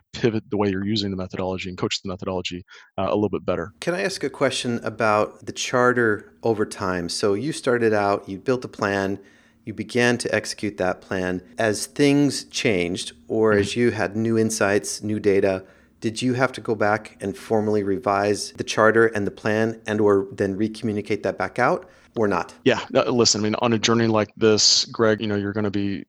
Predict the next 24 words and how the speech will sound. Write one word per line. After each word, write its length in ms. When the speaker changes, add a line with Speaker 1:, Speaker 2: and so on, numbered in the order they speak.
Speaker 1:
stubbing 440
your 80
toes, 580
<laughs> 40
uh, 200
here 280
and 140
there, 220
especially 380
if 80
it's 80
the 80
first 320
time 360
that 180
the 60
company 480
collectively 500
has 140
gone 280
through 460
such 300
transformation. 640
So 300